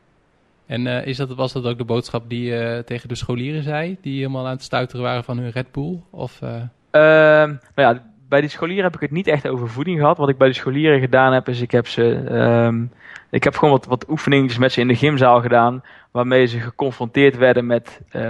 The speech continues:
Speaker 2: beperkingen die ze nu al hadden. Eh, op, op, ja, die kinderen waren zestien, zeventien, achttien jaar oud.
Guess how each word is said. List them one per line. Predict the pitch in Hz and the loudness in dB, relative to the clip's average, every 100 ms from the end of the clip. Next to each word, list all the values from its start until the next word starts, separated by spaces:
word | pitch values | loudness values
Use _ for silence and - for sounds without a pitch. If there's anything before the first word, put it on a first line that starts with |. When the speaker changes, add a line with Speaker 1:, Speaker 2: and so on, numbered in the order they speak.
| 117 | -8
Speaker 2:
beperkingen | 120 151 147 - 147 135 | -2 2 2 2 -2 -2
die | 123 | -2
ze | 120 | -4
nu | 120 123 135 165 | -4 -2 -2 0
al | - 135 | 4 4
hadden. | 117 123 131 185 - _ _ - _ _ | 6 6 4 0 -6 _ _ -20 _ _
Eh, | - 117 117 113 - | 2 4 4 2 -2
op, | 123 - 123 | -6 -6 -14
op, | 117 113 - | -10 -10 -8
ja, | 113 113 | -2 -2
die | 117 120 120 | -2 -8 -8
kinderen | - 127 113 | -2 2 4
waren | 117 110 117 | 6 6 4
zestien, | 127 - 117 | -2 -2 0
zeventien, | 117 117 110 | 2 2 2
achttien | - 117 117 | -2 -2 -2
jaar | 110 98 | 0 2
oud. | 95 85 | 2 0